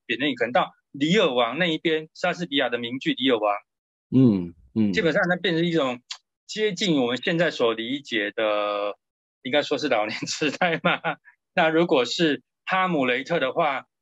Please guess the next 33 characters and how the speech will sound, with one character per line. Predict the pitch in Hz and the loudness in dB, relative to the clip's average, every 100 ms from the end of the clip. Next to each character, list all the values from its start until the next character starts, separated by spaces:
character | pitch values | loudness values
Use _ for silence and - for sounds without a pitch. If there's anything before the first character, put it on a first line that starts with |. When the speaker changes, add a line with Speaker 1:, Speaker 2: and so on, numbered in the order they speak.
| _ _ | _ _
Speaker 1:
比 | 123 117 | -6 -6
较 | - 196 156 | 0 2 2
像 | 143 190 143 139 | 0 -2 -2 -4
是 | 170 131 | -4 -4
所 | - 117 | -2 0
谓 | 131 | 0
的 | 131 117 110 107 110 - - | 2 2 2 0 -4 -8 -2
官 | 151 139 143 | 0 0 -4
能 | 110 113 | -6 -10
症。 | 120 139 104 _ _ _ _ | -4 -4 -4 _ _ _ _
不 | 185 | 2
过 | 233 | 4
我 | 220 | 4
想 | 202 131 - _ - | 2 0 -6 _ 0
文 | 170 226 | 2 4
学 | 185 170 | 2 2
家 | 196 180 | 2 2
所 | 143 120 | 2 2
看 | 196 147 | 0 0
到 | 165 139 | 0 0
的 | 127 | 0
那 | 127 | -2
种 | 143 113 | -2 -4
所 | - 123 | -2 -2
谓 | |
的 | 117 | 0
疯 | 135 135 | -2 -4
狂 | 117 104 | -4 -4
跟 | 135 123 | -6 -6
精 | 131 | -6
神 | 127 104 | -6 -10
疾 | - 302 | -12 -4
病， | 135 | -4